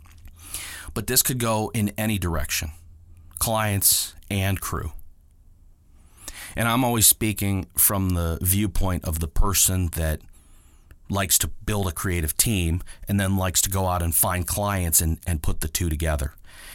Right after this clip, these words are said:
And I will never forget, on the first day of Intro to Marketing at the University of Akron, we reviewed the concept that marketing is the activity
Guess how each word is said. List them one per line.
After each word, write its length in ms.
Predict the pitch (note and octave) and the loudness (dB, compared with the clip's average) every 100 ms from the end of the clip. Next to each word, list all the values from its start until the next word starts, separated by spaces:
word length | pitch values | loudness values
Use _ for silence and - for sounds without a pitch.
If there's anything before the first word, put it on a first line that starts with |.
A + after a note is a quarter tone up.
| - - - - - - - | -20 -20 -20 -20 -20 -10 -4
And 200 | G2 F#2+ | 0 0
I 180 | G#2+ | 0
will 260 | C3 C#3 C3+ | 0 0 2
never 240 | B2 C#3 | 2 2
forget, 420 | D#3+ E3+ G#2 F2 G#2+ | 2 2 0 0 0
on 120 | E2 | 2
the 60 | |
first 640 | C#2+ - A2 C#3 - - G#2+ | 2 2 2 0 0 0 2
day 420 | G#2+ F2+ F2 G2 | 2 4 2 0
of 240 | E2 E2 - | 0 0 0
Intro 380 | C3 A#2+ A#2+ A#2+ | 0 2 2 2
to 60 | |
Marketing 500 | G#2+ E2+ D#2+ D#2+ F2+ | 2 2 0 0 0
at 60 | D#2 | 0
the 100 | D#2+ | 0
University 560 | F2 G2 F#2 F2+ F2 | 0 0 2 2 2
of 100 | F2 | 2
Akron, 460 | E2+ E2 - E2+ E2+ | 0 0 -2 0 0
we 160 | F2+ F2+ | 2 2
reviewed 640 | G#2 G#2+ F#2 G#2+ G#2 G2 | 2 2 2 2 2 0
the 100 | G#2 | -2
concept 1040 | - - A#2+ A2+ G2 - E2+ E2 - - - - - - - - - - | -2 -2 0 2 4 4 2 -2 -6 -8 -8 -20 -20 -20 -20 -20 -10 -6
that 180 | A#2+ | 0
marketing 680 | G#2+ F#2+ F2 - F2+ F#2 G2+ - | 2 2 2 0 -2 -2 -4 -2
is 160 | G2 | 0
the 140 | E2+ F2+ | 2 0
activity 600 | D#2+ - D3+ D3 F2+ | -2 -2 0 0 -2